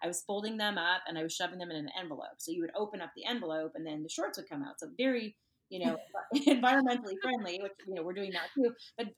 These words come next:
a little underwhelming, I guess, in a sense, because there wasn't really any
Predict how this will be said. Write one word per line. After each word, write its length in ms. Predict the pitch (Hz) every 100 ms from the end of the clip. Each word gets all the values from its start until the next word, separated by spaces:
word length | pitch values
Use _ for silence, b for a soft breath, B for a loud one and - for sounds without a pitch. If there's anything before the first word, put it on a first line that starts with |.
| -
a 40 |
little 240 | 262 302 277
underwhelming, 640 | 240 214 190 226 233 180
I 80 | 160
guess, 360 | - - - -
in 140 | - 175
a 40 |
sense, 480 | - 190 165 240 -
because 580 | 180 190 165 165 165 - -
there 100 | 190
wasn't 280 | 180 180 180
really 240 | 185 170 165
any 340 | 160 156 151